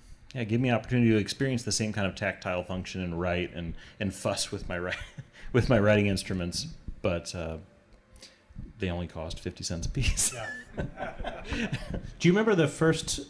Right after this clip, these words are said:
Speaker 2: pencil? What was the first pencil that you ever used that sort of, like, made you really, like, think about it?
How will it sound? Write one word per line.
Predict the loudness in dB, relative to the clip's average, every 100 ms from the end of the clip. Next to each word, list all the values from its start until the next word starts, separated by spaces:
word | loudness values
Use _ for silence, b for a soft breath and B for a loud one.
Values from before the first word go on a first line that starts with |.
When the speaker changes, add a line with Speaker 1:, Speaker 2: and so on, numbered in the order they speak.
| -12 2
Speaker 2:
pencil? | 4 4 6
What | 4 4
was | 6 6 6
the | 4
first | 4 2
pencil | 4 4 6
that | 6 6
you | 8 8
ever | 8
used | 8 8 8 8 4
that | 0
sort | 2 4
of, | 4
like, | 2
made | 4 4 4
you | 4
really, | 4 4 4
like, | 4 0
think | 0 0 0
about | 0 -2
it? | -2